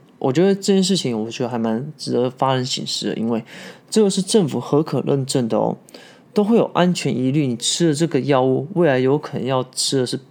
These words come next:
标靶药，然后就让你下架。那你现在还要去吃那种来路不明的药，啊，他跟你说不是药啊，可是跟你说，哎，这个可以让你减肥啊，吃完就马上飘飘瘦哦，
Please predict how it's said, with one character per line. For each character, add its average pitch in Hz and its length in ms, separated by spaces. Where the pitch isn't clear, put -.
标 123 160
靶 110 120
药， 92 240
然 127 100
后 127 60
就 135 100
让 135 160
你 107 40
下 113 280
架。 104 260
那 143 120
你 127 120
现 139 180
在 143 140
还 131 180
要 151 100
去 196 140
吃 190 300
那 175 200
种 - 160
来 131 160
路 156 120
不 170 200
明 127 120
的 107 120
药， 127 280
啊， 135 420
他 180 120
跟 180 160
你 120 60
说 135 160
不 135 100
是 - 200
药 123 140
啊， - 200
可 139 100
是 160 80
跟 165 160
你 127 60
说， 127 300
哎， 131 340
这 185 120
个 190 40
可 185 100
以 180 40
让 175 180
你 135 60
减 123 260
肥 127 180
啊， 127 160
吃 - 200
完 139 160
就 151 120
马 123 240
上 156 160
飘 190 200
飘 156 200
瘦 - 280
哦， 123 360